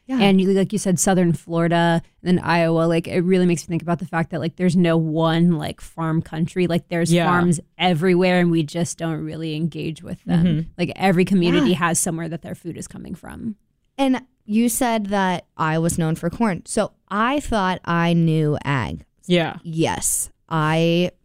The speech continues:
Speaker 1: I can tell you about food.
Speaker 3: <laughs> Yeah.
Speaker 1: No.
Speaker 3: <laughs>
Speaker 1: Well, I can. I'm really
Speaker 3: But, like, you don't know everything.
Speaker 1: No,
Speaker 3: Yeah.
Speaker 1: because it, there's so much out there. And before I started with Farm Her, I'm like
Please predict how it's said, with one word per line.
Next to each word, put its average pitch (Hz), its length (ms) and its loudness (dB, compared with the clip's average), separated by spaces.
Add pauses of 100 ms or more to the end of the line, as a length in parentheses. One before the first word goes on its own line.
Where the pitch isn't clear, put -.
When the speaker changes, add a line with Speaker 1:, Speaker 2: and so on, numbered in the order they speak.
(480)
Speaker 1:
I 180 140 0
can 160 180 -2
tell 143 160 -2
you 131 180 -4
about 117 300 -8
food. 185 500 2
Speaker 3:
<laughs> - 20 -14
Yeah. 160 200 -8 (520)
Speaker 1:
No. 165 460 0 (240)
Speaker 3:
<laughs> - 20 -14 (340)
Speaker 1:
Well, 294 80 4
I 311 100 2
can. 240 540 -2 (340)
I'm 254 180 2
really 285 360 2
Speaker 3:
But, 226 60 2
like, 233 140 -2
you 254 60 0
don't 262 80 0
know 233 160 -2
everything. 175 580 0
Speaker 1:
No, 330 480 2 (100)
Speaker 3:
Yeah. 330 160 4
Speaker 1:
because 320 220 0
it, 339 160 -4
there's 311 200 -2
so 233 400 0
much 247 320 0
out 247 220 -2
there. 196 160 0
And 214 420 2
before 226 280 0
I 254 60 0
started 226 300 -2
with 208 160 -2
Farm 196 180 0
Her, 214 60 0
I'm 196 100 -2
like 165 160 -6